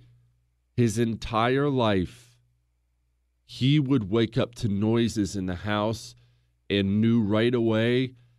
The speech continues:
it was his father in the night, sleepwalking, tearing apart their bedroom, the master bedroom, because he thought he was back in Saipan. Saipan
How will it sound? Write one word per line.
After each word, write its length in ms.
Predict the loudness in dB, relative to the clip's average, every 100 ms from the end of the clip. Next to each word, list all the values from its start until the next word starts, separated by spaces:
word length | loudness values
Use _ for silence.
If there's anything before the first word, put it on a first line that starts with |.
| _
it 140 | -2
was 300 | 0 0 -2
his 200 | 0 -2
father 840 | -4 -6 0 2 2 0 -2 -4 -8 -16 _ _ _ _ _ -2
in 200 | 0 2
the 80 |
night, 640 | 2 2 2 2 0 -6 -18 -20
sleepwalking, 1200 | -14 -12 -4 0 0 0 -2 0 -2 -8 -8 -10 -14 -20 _ _
tearing 480 | -4 0 2 2 0
apart 480 | -4 -4 -2 -2 -2
their 180 | -4 -2
bedroom, 640 | 0 -2 -4 -8 -10 -14 -20 _ _ _
the 80 | -6
master 440 | -4 -4 -6 -8 -4
bedroom, 500 | -4 -4 -8 -10 -10
because 460 | -12 -8 -6 -6
he 100 | -8
thought 300 | -6 -6 -4
he 100 | -6
was 160 | -6 -6
back 360 | -6 -6 -8
in 80 | -12
Saipan. 600 | -14 -12 -12 -12 -18 -20 -20 _ _ _ _ _ _ _ _ _ _ _ _ _ _ _ _ _ _ _ _ _ _ _ _ _ _ _ _ -18
Saipan 960 | -4 0 2 0 0 0 0 -4 -6